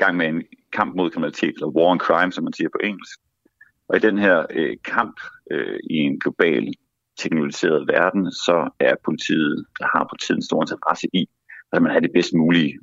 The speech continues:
våben, kunne man kalde det, eller de bedst mulige muligheder for at, øh,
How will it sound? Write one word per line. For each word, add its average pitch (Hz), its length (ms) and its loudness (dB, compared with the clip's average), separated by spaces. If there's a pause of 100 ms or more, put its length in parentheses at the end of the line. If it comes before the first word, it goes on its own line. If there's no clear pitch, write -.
våben, 92 320 4
kunne 78 120 -2
man 76 100 2
kalde 76 220 4
det, - 20 2
eller 73 140 4
de 67 60 -8
bedst - 220 0
mulige 80 240 4
muligheder 82 380 4 (160)
for 78 220 4 (760)
at, 80 200 6
øh, 64 180 2